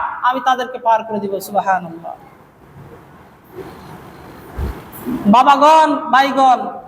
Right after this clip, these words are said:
এই পৃথিবীটা ক্ষণিকের জিন্দেগি, অল্প দিনেই শেষ হয়ে যাচ্ছে। দেখেন, চাইতে চাইতে আমাদের সময় ফুরিয়ে যাচ্ছে। আমরা অতি নিকটবর্তী মরণের, অতি নিকটবর্তী।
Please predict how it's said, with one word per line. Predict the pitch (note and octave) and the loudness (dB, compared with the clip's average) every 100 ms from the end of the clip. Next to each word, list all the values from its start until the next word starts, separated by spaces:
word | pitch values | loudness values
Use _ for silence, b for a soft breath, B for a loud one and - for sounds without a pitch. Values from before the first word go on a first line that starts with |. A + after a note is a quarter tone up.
| - - - | -20 -20 -4
এই | B3+ C#4+ C#4 | -2 0 0
পৃথিবীটা | C#4 D#4+ D#4 D4 C4+ C4 | 0 2 4 6 6 4
ক্ষণিকের | - C#4+ C#4+ C#4+ C4+ | 2 0 0 0 -2
জিন্দেগি, | A#3+ C4 C4 A#3 A#3+ G3 - - - - _ _ _ - - - B3+ | 0 0 0 -2 -4 -6 -8 -18 -20 -20 _ _ _ -20 -20 -2 4
অল্প | D4+ D4+ D#4 | 4 4 2
দিনেই | D4+ D4+ D#4+ D#4 | 4 6 6 6
শেষ | D4+ B3+ | 4 4
হয়ে | C4+ C4+ | 2 4
যাচ্ছে। | C4 C4 B3+ A3+ | 4 2 0 0
দেখেন, | A3 B3+ D#4 C#4+ G3+ G3+ - - _ _ | 2 4 4 2 -2 -12 -18 -20 _ _
চাইতে | - D4+ E4 E4 E4+ | 2 4 6 6 6
চাইতে | E4 D#4+ - | 6 4 6
আমাদের | D#4 D#4 D#4+ D4 | 6 6 4 2
সময় | - D4+ D#4 D4+ | 0 4 4 2
ফুরিয়ে | D4 D4 C4+ | 0 0 0
যাচ্ছে। | B3 B3+ B3 F#3 E3+ _ _ _ _ _ _ _ _ _ _ _ _ _ - - - - - - - - - | 0 -2 -8 -8 -10 _ _ _ _ _ _ _ _ _ _ _ _ _ -20 -20 -20 -20 -18 -14 -6 -2 2
আমরা | A#3+ C#4+ E4 E4 | 4 6 6 6
অতি | D#4+ E4 E4+ | 6 4 4
নিকটবর্তী | E4+ E4+ D4+ D#4+ D#4+ D#4+ | 4 2 2 2 2 2
মরণের, | D4 D4 C#4+ C4+ A#3 - C4+ | 4 4 4 4 2 2 -2
অতি | C#4 D#4 | 0 2
নিকটবর্তী। | C#4+ C#4+ A#3 B3 B3 G#3+ F3+ | 2 0 0 -2 -2 -6 -8